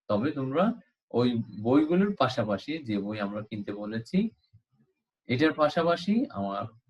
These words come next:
ক্লাসগুলো সবসময় অনুসরণ করবে, তাহলে মোটামুটি গ্রহণযোগ্য একটি পাঠ পাবে এবং যেটা তোমাদের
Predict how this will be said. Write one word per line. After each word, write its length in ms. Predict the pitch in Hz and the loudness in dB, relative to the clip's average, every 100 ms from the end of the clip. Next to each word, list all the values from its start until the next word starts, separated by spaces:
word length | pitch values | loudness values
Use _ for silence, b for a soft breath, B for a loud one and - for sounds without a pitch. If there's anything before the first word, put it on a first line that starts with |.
| _ | _
ক্লাসগুলো 560 | 113 107 110 123 147 180 | -2 -2 -2 -6 -4 -4
সবসময় 560 | 180 113 - 104 104 101 | -4 -10 -10 -6 -6 -6
অনুসরণ 340 | 98 - 117 | -10 -10 -4
করবে, 340 | 123 123 175 208 - _ _ _ | -4 -2 -2 -2 -6 _ _ _
তাহলে 320 | 120 143 165 | 0 2 2
মোটামুটি 680 | 147 135 139 143 139 156 165 | -2 -2 -2 -4 -6 -6 -6
গ্রহণযোগ্য 840 | 180 110 113 123 127 135 135 143 | -8 -4 -2 -2 -4 -6 -6 -4
একটি 640 | 147 - 107 - - 107 107 | -4 -4 -10 -10 -8 -8 -4
পাঠ 320 | 101 95 101 - _ _ | -2 0 -2 -4 _ _
পাবে 420 | 101 95 123 185 208 - _ _ | -2 -2 -2 -2 -4 -8 _ _
এবং 320 | 107 120 123 | -4 -2 -2
যেটা 240 | 113 117 170 | -2 -2 -2
তোমাদের 440 | 143 113 113 151 | -4 -4 -2 -2